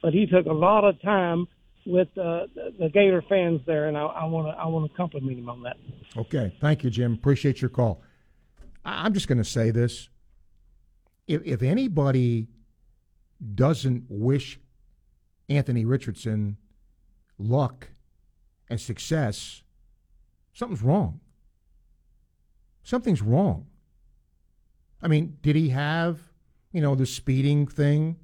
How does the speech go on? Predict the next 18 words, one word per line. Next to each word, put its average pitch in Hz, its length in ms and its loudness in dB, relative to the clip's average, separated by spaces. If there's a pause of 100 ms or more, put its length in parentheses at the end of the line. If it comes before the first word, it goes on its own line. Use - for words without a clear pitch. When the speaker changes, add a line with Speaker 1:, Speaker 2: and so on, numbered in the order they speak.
(560)
Speaker 2:
Yes. 104 580 -6 (1120)
But 113 220 -4 (1040)
we 92 120 -4
all 110 160 0
make 127 220 0
mistakes, - 640 -2 (340)
and 110 300 -2
that 113 160 -4
was 107 220 -2
not 123 360 0
an 117 100 -2
egregious 117 840 -2
one. 120 500 -4 (1400)
But 139 240 2 (1300)
he 147 160 -2
does 139 380 2
things 131 340 2
right. 117 400 -2